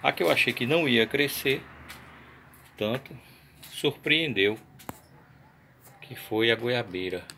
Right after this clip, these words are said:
plantada diretamente na leucena com pouquíssima areia, só mesmo regada com um pouco de água e esterco. E eu creio que deve ser, é, por causa do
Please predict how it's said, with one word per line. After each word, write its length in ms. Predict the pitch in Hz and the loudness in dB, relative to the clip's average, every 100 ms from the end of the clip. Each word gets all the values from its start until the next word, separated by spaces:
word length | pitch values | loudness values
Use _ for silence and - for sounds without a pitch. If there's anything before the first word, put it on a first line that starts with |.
| - - | -20 -20
plantada 400 | 101 95 98 98 | -18 -10 -6 -4
diretamente 600 | 92 98 101 104 95 98 - | -4 -6 -4 -6 -8 -10 -8
na 80 | 107 | -8
leucena 360 | 120 - 120 | -8 -8 -8
com 120 | 117 120 | -8 -6
pouquíssima 680 | 123 - 143 139 - 131 110 | -4 -2 -4 -4 -6 -4 -2
areia, 420 | 95 101 95 - - - - - - - - _ | -2 -2 -2 -4 -14 -20 -20 -20 -20 -20 -20 _
só 320 | - - 131 | -12 -4 -2
mesmo 280 | 135 123 117 | 0 0 0
regada 500 | 117 107 107 110 110 | -2 2 4 4 2
com 400 | - 117 117 110 | -2 -4 -2 -4
um 60 | 101 | -6
pouco 260 | 107 - | -8 -6
de 140 | 98 98 | 0 4
água 280 | 101 110 127 | 4 2 -2
e 40 | |
esterco. 520 | - - 90 90 - - _ _ _ _ - - - - _ _ _ - _ _ _ _ _ - - - | -6 -4 -4 -4 -12 -20 _ _ _ _ -20 -20 -20 -20 _ _ _ -20 _ _ _ _ _ -20 -20 -10
E 360 | 104 117 127 | -2 2 4
eu 100 | 131 | 4
creio 320 | 117 113 117 117 | 2 2 4 2
que 100 | 107 | 0
deve 340 | 117 120 123 | 2 2 0
ser, 680 | 120 - 113 113 120 120 120 - _ _ _ _ _ _ _ _ - - _ _ _ _ 107 | -6 -6 -2 0 2 0 -4 -16 _ _ _ _ _ _ _ _ -20 -20 _ _ _ _ -14
é, 640 | 98 95 92 92 90 90 - | -8 -4 -4 -4 -4 -6 -10
por 200 | 95 - | -16 -2
causa 320 | 98 95 101 | -2 -2 -6
do 500 | 107 104 98 92 | -8 -6 -6 -8